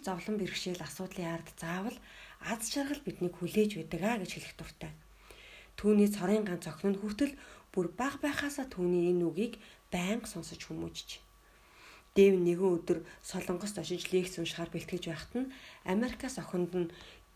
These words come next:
гэмтийн осол тохиолдож, эмнэлэгт яаралтай мэс засал хийлгэж байна. "Шилбэний ясаач авахулж магадгүй" гэсэн цахилгаан ирж, тэрээр хайртай охин нь гэмтийн осолд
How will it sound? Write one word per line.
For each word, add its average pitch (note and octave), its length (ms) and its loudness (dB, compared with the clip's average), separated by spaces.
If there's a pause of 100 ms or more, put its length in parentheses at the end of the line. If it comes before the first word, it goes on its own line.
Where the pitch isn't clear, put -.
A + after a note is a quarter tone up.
(200)
гэмтийн F#3+ 400 2
осол - 240 -6
тохиолдож, - 560 -4 (320)
эмнэлэгт A3 480 0
яаралтай C4 560 -2
мэс G3+ 160 -2
засал G#3+ 320 -4
хийлгэж F3 400 -4
байна. E3+ 480 -8 (400)
"Шилбэний G3+ 640 4
ясаач A3 320 -2
авахулж F#3+ 400 -4
магадгүй" F#3 480 -2
гэсэн E3 320 -8 (320)
цахилгаан E3+ 560 -4
ирж, - 240 -10 (480)
тэрээр G3 320 2
хайртай G#3 400 0
охин E3+ 320 -4
нь - 40 -14 (440)
гэмтийн A#3 400 -2
осолд - 320 -8